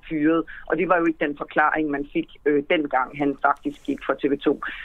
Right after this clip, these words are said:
Så altså, han har jo sådan set været en af hovedkræfterne i en kultur, som altså var fuldstændig sygelig, øh, altså ikke bare sexistisk og lummer og klam,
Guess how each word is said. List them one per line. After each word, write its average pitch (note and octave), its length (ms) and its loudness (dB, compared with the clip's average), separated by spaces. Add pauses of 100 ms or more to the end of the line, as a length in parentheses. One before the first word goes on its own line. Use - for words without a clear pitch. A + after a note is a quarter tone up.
(160)
Så - 120 0
altså, E3+ 220 4
han F3+ 160 2
har F#3+ 240 4
jo G3 100 -6
sådan F#3 160 -6
set F3 220 -6
været D#3 280 0
en D#3+ 180 -4
af D#3 80 -6
hovedkræfterne D3+ 880 0
i D#3+ 60 -4
en C#3+ 160 0
kultur, E3+ 540 0
som D3 320 -2 (320)
altså D#3 240 2
var D3+ 280 2
fuldstændig E3+ 640 2
sygelig, D#3+ 760 0
øh, C#3 500 4
altså C#3+ 260 -2 (120)
ikke E3+ 240 2
bare D3+ 440 4
sexistisk - 680 -6
og C3+ 80 2
lummer D#3+ 380 2
og - 240 -2
klam, E3 360 2